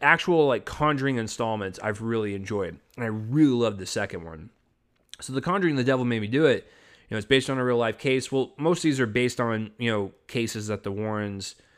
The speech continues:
um, did. I know there's, like, a whole controversy on Twitter right now and with how, you know, the Warrens, uh, you know, being fraudsters, if you will, and it's just like, they're both gone at this point. I just, these are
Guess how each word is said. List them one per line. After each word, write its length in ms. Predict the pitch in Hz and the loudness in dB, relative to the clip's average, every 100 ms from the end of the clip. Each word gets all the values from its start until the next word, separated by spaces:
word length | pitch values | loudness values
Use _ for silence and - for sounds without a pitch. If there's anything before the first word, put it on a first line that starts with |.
| _ _ _ - | _ _ _ -6
um, 480 | 101 98 95 92 - | -4 -4 -6 -10 -8
did. 280 | 127 170 165 | 0 2 4
I 80 | 151 | 2
know 120 | 151 | 0
there's, 180 | 151 135 | -2 -2
like, 140 | 131 | -2
a 60 | 120 | -4
whole 160 | 123 120 | -4 -4
controversy 640 | 117 113 113 113 107 110 | -4 -6 -2 -2 -2 -6
on 180 | 104 95 | -6 -6
Twitter 240 | 143 135 | -2 0
right 160 | 123 120 | 0 0
now 240 | 117 117 | -2 -4
and 220 | 107 98 _ - | -6 -10 _ -10
with 160 | 107 101 | -8 -4
how, 340 | 107 101 98 - - _ _ _ _ _ _ _ _ _ _ | -2 -2 -2 -8 -20 _ _ _ _ _ _ _ _ _ _
you 120 | 156 | 0
know, 100 | 143 | 2
the 100 | 110 | 4
Warrens, 680 | 113 135 131 127 120 - - | 4 4 4 2 0 -4 -2
uh, 400 | 120 110 107 101 95 - _ _ _ - | 2 4 4 2 -4 -14 _ _ _ -10
you 120 | 120 | -6
know, 440 | 107 101 95 92 - 104 | -2 -2 -2 -4 -8 -8
being 480 | 107 113 110 104 92 _ _ _ _ _ | -4 -2 -2 -6 -10 _ _ _ _ _
fraudsters, 720 | - 139 127 - 135 127 117 | 2 4 4 0 4 4 4
if 160 | 123 127 | 0 2
you 120 | 123 | 2
will, 240 | 123 120 | 4 4
and 100 | 120 | 2
it's 80 | 113 | -2
just 180 | 123 120 | -6 -4
like, 540 | 120 110 107 - - - - - | 0 0 -2 -8 -14 -16 -16 -14
they're 100 | 170 | -6
both 240 | 170 175 - | -2 -2 0
gone 240 | 117 123 | 0 2
at 100 | 120 | 0
this 160 | 123 - | -2 -4
point. 320 | - 120 110 | -4 -2 -2
I 80 | 117 | -4
just, 420 | 113 - - - _ _ _ 123 - - | -6 -10 -12 -16 _ _ _ -20 -20 -14
these 240 | 143 135 | -10 -8
are 160 | 117 | -8